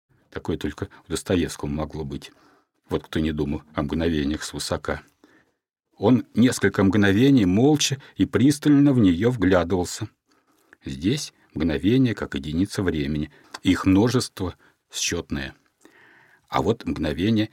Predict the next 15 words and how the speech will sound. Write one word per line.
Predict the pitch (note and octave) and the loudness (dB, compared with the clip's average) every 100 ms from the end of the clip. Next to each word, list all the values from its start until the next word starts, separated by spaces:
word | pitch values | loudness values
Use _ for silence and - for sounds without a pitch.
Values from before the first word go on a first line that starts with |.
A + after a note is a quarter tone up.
| _ | _
имеет | - D2+ E2+ F#2+ - _ - | -6 -4 -2 -2 -6 _ -10
вполне | - D#2 C2 A2+ | -4 -2 0 0
конкретную | F2+ C#2+ - F#2+ G#2+ G#2 | -2 -6 -2 -2 0 -4
продолжительность, | G2 F2+ F2+ E2+ D#2 - D2 - - _ _ | -4 -2 -2 0 -4 -4 -6 -8 -14 _ _
причем | - D2 F2+ F#2+ | -10 -4 2 2
немалую. | F2+ D#2+ C#2 B1+ - _ _ _ - _ _ _ | 2 0 -4 -10 -14 _ _ _ -20 _ _ _
В | - F#2+ | -2 2
это | G2 E2+ | 2 0
мгновение | D#2+ E2 C#2+ C2 G#2 C3 B2+ A#2 | -2 -2 -2 2 4 4 4 0
кто-то | - - F2 E2 D2 | -6 -2 -2 -2 -6
три | - D2+ | -6 -4
раза | D2 G#2+ A#2+ - | 0 2 2 0
стукнул | - - E2+ E2 F#2+ G2+ | -8 -8 -8 -4 0 0
в | E2 | -2
дверь. | C2+ C2+ C#2 C#2 | -10 -6 -6 -6